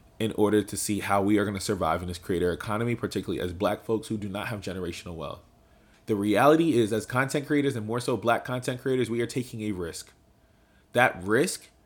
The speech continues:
can mean that we don't have something to fall back on. We don't have somebody there to support us. If we were to say, "Hey, I need a year to build this thing out, and I, that's all I need for you to do, and my return on investment will come back tenfold."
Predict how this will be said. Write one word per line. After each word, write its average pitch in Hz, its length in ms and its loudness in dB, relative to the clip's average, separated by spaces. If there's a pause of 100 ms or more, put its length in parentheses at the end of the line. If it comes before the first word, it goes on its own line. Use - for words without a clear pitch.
(340)
can 120 260 0
mean 110 380 -2
that 92 320 2
we 110 140 -2
don't 110 180 0
have 117 180 0
something 104 280 -6
to - 40 -20
fall 98 200 2
back 104 320 0
on. 185 240 -6 (540)
We 120 80 2
don't 127 140 0
have 131 220 0
somebody 123 320 2
there 117 160 2
to 117 140 -14
support 117 420 0
us. 131 220 -2
If 135 200 -2
we 131 240 -2
were 120 280 2
to 120 220 -6
say, 107 300 0
"Hey, 113 220 2
I 110 160 -2
need 117 160 -4
a 113 80 2
year 110 260 0
to 110 140 -6
build 104 220 -2
this 104 120 -6
thing 104 220 -8
out, 98 200 -4
and 98 120 -6
I, 92 160 -8
that's 92 300 -8
all 107 200 -2
I 104 80 -4
need 107 200 -8
for 113 100 -6
you 104 100 -2
to 95 80 -4
do, 110 340 -4 (300)
and 101 160 -10
my 110 140 0
return 110 320 -2
on 107 80 -6
investment 107 400 -6
will 101 60 -6
come 104 260 -12
back 87 280 -6
tenfold." 78 560 -14